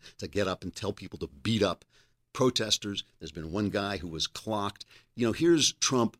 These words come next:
being asked by C B S's John Dickerson about this guy who was being escorted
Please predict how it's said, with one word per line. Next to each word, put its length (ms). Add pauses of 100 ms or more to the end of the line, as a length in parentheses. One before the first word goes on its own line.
(440)
being 240
asked 240
by 80
C 200
B 100
S's 300 (100)
John 260
Dickerson 540
about 300
this 120
guy 440
who 80
was 120
being 240
escorted 600